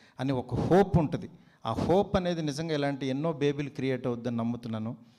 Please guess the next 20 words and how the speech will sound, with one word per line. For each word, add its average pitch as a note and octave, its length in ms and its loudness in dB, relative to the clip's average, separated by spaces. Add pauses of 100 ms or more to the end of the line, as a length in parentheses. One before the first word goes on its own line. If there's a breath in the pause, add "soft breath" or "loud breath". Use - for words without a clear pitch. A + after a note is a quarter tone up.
(540 soft breath)
అట్లాగే C3 760 0 (800)
ఇంక C#3+ 240 -4
అసలు B2 600 2
మాటలు B2+ 400 2
లేవు, D3 340 0
ఎందుకంటే C#3 340 -2
తన C3+ 200 -2
మాటలు C#3 380 0
విందామని C#3 640 0 (100)
వచ్చారు B2+ 340 -2
అందరూ. A#2 320 0 (1400 loud breath)
ఇంత C#3 280 -2
మంచి D3 420 0
సక్సెస్ఫుల్ D#3 640 -2
జర్నీని C#3 720 0
మాకు B2+ 280 0
అందించిన C#3 460 0
గీతా B2+ 400 0
ఆర్ట్స్ C3 200 -2
సంస్థ, A#2 480 -4